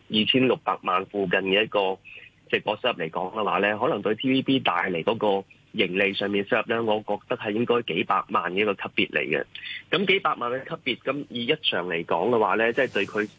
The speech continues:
整體嗰個盈利貢獻大唔大呢？我覺得暫時就未話係太過明顯嘅。因為始終譬如如果以T V B嚟計嘅話呢，講緊喺二零二，啊，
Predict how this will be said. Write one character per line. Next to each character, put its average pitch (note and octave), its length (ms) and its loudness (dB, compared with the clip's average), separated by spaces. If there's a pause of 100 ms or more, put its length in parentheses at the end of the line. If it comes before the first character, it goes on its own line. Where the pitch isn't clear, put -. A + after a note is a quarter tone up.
整 B2 240 0
體 C#3+ 60 -4
嗰 C3 100 2 (200)
個 G2 80 -8
盈 F2 100 -8
利 G2 60 0
貢 G2 220 -6
獻 G2 200 -2
大 F#2 160 2
唔 E2 160 -8
大 F2 160 2
呢？ G2 100 2 (360)
我 A#2+ 100 2
覺 A#2 100 -2
得 C#3+ 120 0 (100)
暫 G2 380 -2
時 E2 180 -6
就 F#2 260 2
未 F#2+ 320 2
話 F#2 200 2
係 F#2 180 0
太 F2+ 360 0
過 G2 220 -2
明 F#2 160 -6 (160)
顯 E2 200 -14
嘅。 G#2 200 0 (520)
因 E3+ 100 4
為 D#3 120 4
始 C#3+ 140 2
終 D3+ 200 0
譬 G#2+ 200 2
如 F2 80 -4
如 F#2+ 60 0
果 A#2 100 2
以 C3+ 100 2
T C3 200 0
V C3+ 60 2
B C3 160 2
嚟 E2+ 160 2
計 G2 160 0
嘅 G2+ 100 2
話 F#2+ 160 2
呢， A2 220 2
講 G2+ 260 0
緊 C#3 220 2
喺 B2+ 360 2 (560)
二 B2 340 6
零 G#2+ 640 0 (100)
二， G2 80 2
啊， F2+ 240 0